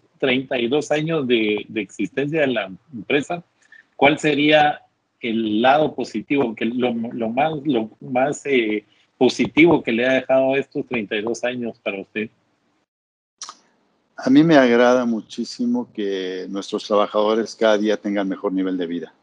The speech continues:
Speaker 2: O sea, yo creo que uno de mis retos es que en la empresa, todo el colaborador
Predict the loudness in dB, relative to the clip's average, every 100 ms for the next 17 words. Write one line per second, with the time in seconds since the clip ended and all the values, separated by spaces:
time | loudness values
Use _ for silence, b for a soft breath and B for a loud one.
0 | _ _ _ _ _ _ _ -4 2 4
1 | 4 0 2 0 0 0 2 4 2 0
2 | -4 -6 0 2 4 2 -2 -4 -18 _
3 | _ _ _ _ -8 -6 -2 2 2 0
4 | -4 _ _ _ _ _ _ -6 0 0
5 | 2 4 4 2 -6 -8 _ _ _ _
6 | _ 2 6 6 4 0 2 0 0 -2
7 | -4